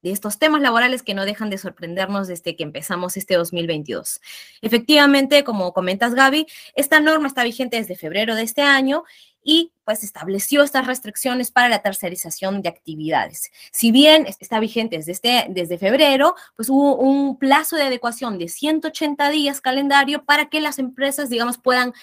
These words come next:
ordenar un poco la casa en base a estas restricciones y poder luego iniciar la fiscalización. Este pas-, este plazo ya ha culminado el veintidós de agosto de este año y, pues, ya empezó también la sunafil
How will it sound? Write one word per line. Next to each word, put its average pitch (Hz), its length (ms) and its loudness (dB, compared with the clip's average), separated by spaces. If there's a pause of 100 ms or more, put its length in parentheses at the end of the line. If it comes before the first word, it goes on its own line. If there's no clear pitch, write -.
(320)
ordenar 311 420 6
un 330 80 -2
poco 320 240 2
la 277 200 2
casa 294 400 4
en 262 100 -4
base 269 400 0
a 254 160 2
estas 254 580 0
restricciones 311 920 -4 (400)
y 311 220 2
poder 247 400 0
luego 247 480 0
iniciar 214 520 -2
la 214 140 -4
fiscalización. 156 880 -10
Este 208 240 -8
pas-, - 300 -2
este 214 200 -6
plazo 269 500 0
ya 214 200 2
ha 208 60 -4
culminado 269 760 0 (260)
el 190 140 -8
veintidós 196 320 -4
de 214 60 2
agosto 202 280 -2
de 185 60 -4
este 220 180 -6
año 254 360 0 (260)
y, 339 240 6
pues, 190 220 -8
ya 226 100 0
empezó 226 320 -4
también 208 260 -4
la 190 80 -6
sunafil 233 580 -6